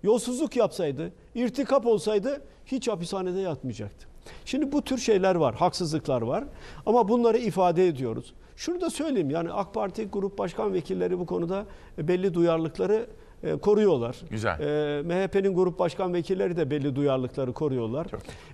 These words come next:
Speaker 1: Biz bütün partilerin bir araya gelip komisyonda görüşmeden önce son şeklin verilmesinden yanayız.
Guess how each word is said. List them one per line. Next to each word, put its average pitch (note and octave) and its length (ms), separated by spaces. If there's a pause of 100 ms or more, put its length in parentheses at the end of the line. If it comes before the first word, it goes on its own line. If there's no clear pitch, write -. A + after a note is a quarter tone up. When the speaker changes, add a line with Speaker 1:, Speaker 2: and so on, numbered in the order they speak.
Speaker 1:
Biz A#3+ 280
bütün C4+ 260
partilerin G3 580
bir F#3 180
araya D#3+ 260
gelip C3+ 300 (440)
komisyonda A#3 640
görüşmeden F3 720
önce B2+ 440 (180)
son C#4+ 240
şeklin G#3 440
verilmesinden D#3+ 640
yanayız. A2+ 500